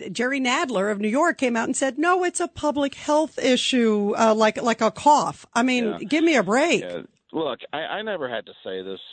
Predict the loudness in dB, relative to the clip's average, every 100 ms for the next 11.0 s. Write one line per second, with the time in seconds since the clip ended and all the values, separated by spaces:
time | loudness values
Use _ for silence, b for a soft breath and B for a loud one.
0 | -20 -14 -14 -8 -6 -4 -4 -6 -8 -8
1 | -8 -6 -6 -6 -10 -14 -10 -6 -4 -6
2 | -8 -12 _ -14 -8 -8 -8 -8 -6 -4
3 | -6 -10 -16 -16 -14 -8 -6 -6 -6 -6
4 | -4 -6 -6 -6 -6 -6 -6 -6 -6 -4
5 | -4 -6 -8 -10 -10 -14 -8 -6 -6 -6
6 | -6 -6 -6 -8 -8 -6 -6 -10 B B
7 | B B B -8 -6 -4 -6 -10 _ -20
8 | -8 -8 -6 -6 -6 -4 -4 -4 -8 -16
9 | -8 -6 -4 -6 -10 -20 _ -8 -8 -8
10 | -6 -4 -4 -6 -8 -12 -8 -6 -6 -6